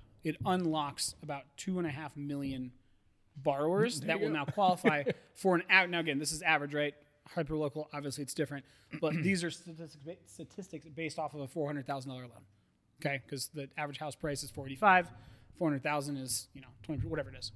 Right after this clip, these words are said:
Speaker 1: twenty percent down.
Speaker 2: Mm-hmm.
Speaker 1: So to your point, every half a percentage point, it's two and a half million buyers. To put that in perspective,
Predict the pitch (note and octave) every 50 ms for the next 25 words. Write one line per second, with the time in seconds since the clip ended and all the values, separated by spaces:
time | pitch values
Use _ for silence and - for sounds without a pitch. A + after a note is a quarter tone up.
0 | - - - - D#3+ D3+ B2+ C#3 - - B2+ - C3 - _ _ - F3+ D3+ C3+
1 | C3+ D3+ - - E3+ D#3+ D3 C#3 C3 C3 - _ _ _ _ _ - - - E3
2 | F3 F#3 F3 - D#3 C#3 C3 C3 C#3+ - _ _ - F3+ D3+ D3+ D3 C3+ B2+ -
3 | - F3+ F3+ - F3+ D3 - D3 - F3 E3 D#3+ D#3 - - C#3 C3 C3 - -
4 | - - - G3+ G3 F3+ D#3+ E3 D3 B2 D3 D3 C#3+ C#3 C3+ B2+ C3 B2+ B2 -
5 | - - - - - _ _ - - D#3 - G#3+ A3 B3 A3 G3 D#3+ D3 C3+ -
6 | - G#3+ G3+ - - D3+ C#3 C3 -